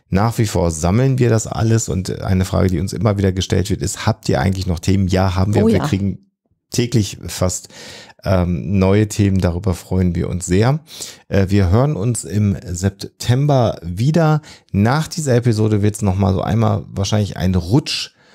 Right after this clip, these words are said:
Speaker 1: Ferngespräche im Podcast-Feed geben, weil dann bin ich, äh, hoffentlich aktuell.
Speaker 2: Also Wild Mi-, Wild Mike's Specials.
Speaker 1: Specials,
Speaker 2: Ja.
Speaker 1: so heißen sie ja hier im Podcast-Feed, genau.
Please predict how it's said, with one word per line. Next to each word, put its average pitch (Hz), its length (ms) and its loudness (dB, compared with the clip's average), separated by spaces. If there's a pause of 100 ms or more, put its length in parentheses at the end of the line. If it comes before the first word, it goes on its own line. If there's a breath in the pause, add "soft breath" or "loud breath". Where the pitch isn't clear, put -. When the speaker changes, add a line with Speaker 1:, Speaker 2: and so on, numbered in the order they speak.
(260 soft breath)
Speaker 1:
Ferngespräche 143 720 0
im 123 80 -2
Podcast-Feed 120 680 -2
geben, 104 240 2
weil 98 80 2
dann 98 180 0
bin 107 80 -4
ich, 104 260 -6
äh, - 60 -20 (240)
hoffentlich 110 480 -2
aktuell. 120 680 0 (100)
Speaker 2:
Also 170 220 -2
Wild 170 260 -2
Mi-, 165 240 -8 (160)
Wild 196 360 0
Mike's 165 480 -4
Specials. - 420 -4
Speaker 1:
Specials, 98 440 -2
Speaker 2:
Ja. 87 80 0
Speaker 1:
so 82 140 0
heißen 87 260 -2
sie 82 140 0
ja 80 80 0
hier 82 200 0
im 80 100 -4
Podcast-Feed, 78 600 -4
genau. 82 380 -2